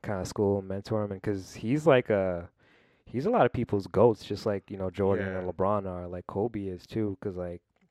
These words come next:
Speaker 2: Some
Speaker 1: even
Speaker 2: people say, yeah,
Speaker 1: yeah,
Speaker 2: some people
Speaker 1: some
Speaker 2: do
Speaker 1: people
Speaker 2: say
Speaker 1: say
Speaker 2: Kobe's
Speaker 1: that.
Speaker 2: better.
Speaker 1: And he's a la-, he's a legend,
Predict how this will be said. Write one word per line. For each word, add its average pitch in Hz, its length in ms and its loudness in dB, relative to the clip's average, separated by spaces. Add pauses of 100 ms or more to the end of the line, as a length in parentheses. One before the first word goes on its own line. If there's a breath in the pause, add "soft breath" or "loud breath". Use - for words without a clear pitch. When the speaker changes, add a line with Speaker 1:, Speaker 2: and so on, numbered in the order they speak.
(160)
Speaker 2:
Some 117 160 -2
Speaker 1:
even 120 140 -4
Speaker 2:
people 101 180 -8
say, 101 180 -8
yeah, 90 200 -6
Speaker 1:
yeah, 110 80 -2
Speaker 2:
some 104 140 -2
people 107 180 -12
Speaker 1:
some 107 120 0
Speaker 2:
do - 60 -6
Speaker 1:
people 123 320 4
Speaker 2:
say 92 200 -16
Speaker 1:
say - 200 -2
Speaker 2:
Kobe's 123 100 4
Speaker 1:
that. 90 160 0
Speaker 2:
better. - 160 -18 (400 loud breath)
Speaker 1:
And 101 180 -6
he's 113 260 0
a 110 100 4
la-, 98 180 0
he's 113 260 0
a 98 140 0 (140)
legend, 95 560 -2